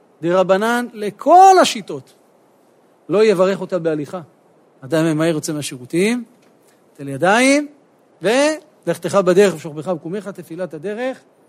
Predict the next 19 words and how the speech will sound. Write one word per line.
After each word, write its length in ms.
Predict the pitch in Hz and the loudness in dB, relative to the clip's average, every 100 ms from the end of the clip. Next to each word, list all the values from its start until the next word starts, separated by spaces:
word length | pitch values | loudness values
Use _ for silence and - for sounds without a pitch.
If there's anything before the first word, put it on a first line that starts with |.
| _ _ _ _ _ _ _ _ _ _ | _ _ _ _ _ _ _ _ _ _
ומפליא 420 | 185 180 - 208 | -4 -4 -2 -2
לעשות. 1500 | 226 214 185 - 185 185 175 170 170 160 151 143 139 131 123 120 _ | 0 0 -2 -4 -4 -4 -6 -8 -8 -10 -8 -8 -8 -10 -12 -16 _
זה 200 | 123 160 | -8 -4
נפוץ, 800 | 156 131 160 190 254 269 - - _ _ _ _ _ | -4 -2 4 6 6 2 -6 -10 _ _ _ _ _
זה 120 | 135 | -6
נפוץ 380 | 160 - 220 - | -4 2 2 2
כי 180 | - 185 | 2 2
הברכה 380 | 151 165 143 | 2 0 2
היא 120 | 226 190 | 2 2
נפוצה 400 | 160 156 - 160 | -2 -6 -2 -2
יותר. 300 | 139 127 113 _ _ _ _ _ _ _ _ _ _ - | -2 -8 -16 _ _ _ _ _ _ _ _ _ _ -8
רגילות 380 | 143 156 190 170 | -2 2 4 4
יותר. 280 | 160 131 110 - - _ - _ _ 160 | 0 -2 -12 -16 -20 _ -20 _ _ -8
נכון, 480 | 196 208 240 302 269 _ - - | -6 0 2 2 -4 _ -20 -14
אבל 260 | 156 185 | -8 -6
ההבדל 480 | 190 185 160 190 277 | -4 -6 -4 0 0
הוא 100 | 247 | -2
שזו 320 | 220 196 160 226 | -10 -8 -4 -2
ברכה. 420 | 196 185 220 | 2 2 4